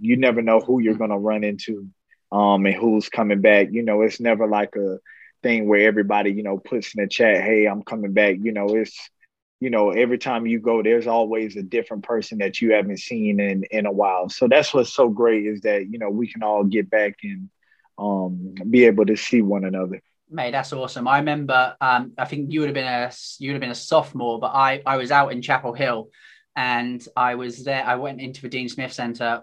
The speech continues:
Speaker 2: when it was the alumni versus the current team game. And
Speaker 1: Oh,
Speaker 2: obviously,
Speaker 1: yeah.
Speaker 2: I heard all about it, but that was so much fun to watch, I remember,
Speaker 1: Yeah.
Speaker 2: and just seeing you guys in there, and it was nice to see you all together. It was,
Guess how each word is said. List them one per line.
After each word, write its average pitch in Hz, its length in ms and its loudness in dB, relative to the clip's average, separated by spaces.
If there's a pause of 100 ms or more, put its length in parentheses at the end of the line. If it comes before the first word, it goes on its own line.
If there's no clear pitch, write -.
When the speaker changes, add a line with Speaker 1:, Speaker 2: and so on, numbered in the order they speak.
Speaker 2:
when 123 460 -4
it 123 180 -10
was 120 100 -12
the 127 80 -8
alumni 120 720 0
versus 123 300 -8
the 123 80 -10
current 135 320 -4
team 139 220 -2
game. 143 360 0 (460)
And 147 160 8
Speaker 1:
Oh, 139 60 10
Speaker 2:
obviously, 139 240 8
Speaker 1:
yeah. 123 280 4
Speaker 2:
I 139 140 4
heard 170 240 6
all 147 140 8
about 139 280 6
it, 123 120 -2
but 131 80 -4
that 147 160 4
was 139 160 -6
so 156 160 6
much 143 200 -2
fun 139 200 0
to 135 100 -8
watch, 127 560 -4
I 127 160 0
remember, 127 580 -4
Speaker 1:
Yeah. 127 140 -4
Speaker 2:
and 123 160 -4
just 135 180 -10
seeing 139 240 -4
you 127 140 -6
guys 127 280 -2
in 123 120 -6
there, 120 380 -4
and 123 100 -10
it 127 80 -8
was 120 340 -10 (240)
nice 135 280 2
to 131 60 -8
see 127 140 -6
you 123 140 -2
all 123 120 -2
together. 120 540 -2
It 135 60 -4
was, 123 180 -10